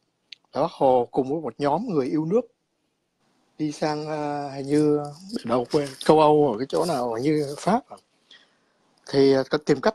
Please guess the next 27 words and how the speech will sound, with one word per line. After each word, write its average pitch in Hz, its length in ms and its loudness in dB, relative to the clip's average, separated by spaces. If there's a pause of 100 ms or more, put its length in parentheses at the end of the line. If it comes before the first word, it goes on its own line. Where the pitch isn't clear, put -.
liên 170 220 2
lạc 143 280 4
với 175 100 -2
lại, 165 280 -4
ờ, 123 280 -6
Tổng - 160 -12
thống 170 220 -8
Mỹ 180 100 -4
là 214 300 -4
Woodrow 147 800 -2 (200)
Wilson 147 420 -4 (1160)
để 110 440 -10
nhờ 117 400 0 (1000)
Tổng 101 160 -8
thống 170 240 -6
Mỹ 180 280 -6 (580)
can 151 240 0
thiệp 131 180 -4 (120)
vô 143 260 -2 (120)
cái 170 120 -6
nền 127 180 -2
độc 127 160 -2
lập 117 160 2 (680)
của, 113 360 -10 (320)
của 113 120 -8
Việt 120 160 -2
Nam. 135 200 4